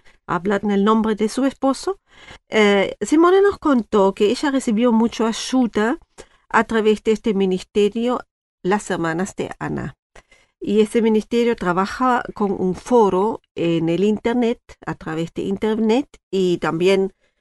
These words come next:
con consejería pastoral y también con retiros en los fines de semana. Ahora le queremos hacer la pregunta,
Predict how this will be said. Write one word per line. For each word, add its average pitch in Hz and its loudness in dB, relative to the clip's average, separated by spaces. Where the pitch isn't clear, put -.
con 170 -4
consejería 226 2
pastoral 220 2
y 214 2
también 190 2
con 165 -2
retiros 196 2
en 156 -4
los 156 -4
fines 143 -6
de - -10
semana. - -8
Ahora 320 4
le 320 6
queremos 339 4
hacer 240 4
la 220 4
pregunta, 202 2